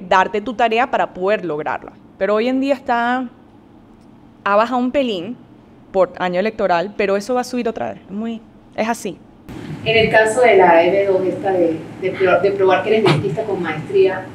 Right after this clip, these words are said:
Speaker 2: em, ¿qué, qué requisitos piden ustedes para la demostración o qué, o qué va a ver Estados Unidos al respecto? Es decir, ¿qué título, notas, pensum, qué es lo que, qué papeles, al, después que decidamos, sí, mira,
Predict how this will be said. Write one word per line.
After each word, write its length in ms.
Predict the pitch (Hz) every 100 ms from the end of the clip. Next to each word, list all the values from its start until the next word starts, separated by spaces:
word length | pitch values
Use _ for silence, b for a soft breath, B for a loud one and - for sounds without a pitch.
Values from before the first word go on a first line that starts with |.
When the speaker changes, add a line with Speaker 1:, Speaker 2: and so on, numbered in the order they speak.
| -
Speaker 2:
em, 600 | 196 190 185 175 170 160 - - - - - - - - -
¿qué, 300 | 508 508 - - - - -
qué 100 | 539
requisitos 540 | 277 277 - - 247
piden 320 | 262 254 -
ustedes 280 | - 220 220
para 220 | 220 202
la 140 | 180 170
demostración 680 | 170 - - - 220 214
o 140 | 208 208
qué, 320 | 220 214 220
o 140 | 214 214
qué 160 | 220
va 140 | 220 220
a 20 |
ver 240 | 220 202
Estados 640 | 196 - - 208 196 196 190
Unidos 460 | 185 190 - - -
al 160 | -
respecto? 460 | 320 - 294 - -
Es 100 | -
decir, 300 | - 403 - - - -
¿qué 80 | 415
título, 520 | - 226 214 208 202
notas, 640 | 190 196 196 202 202 190 -
pensum, 420 | 208 196 - -
qué 140 | 233
es 60 | 220
lo 120 | 247
que, 240 | - - - -
qué 120 | 240 233
papeles, 600 | 247 247 247 240 - -
al, 300 | 226 202 196
después 300 | 214 - -
que 100 | 254
decidamos, 580 | 220 202 196 196 208 -
sí, 160 | 240 214
mira, 320 | 214 180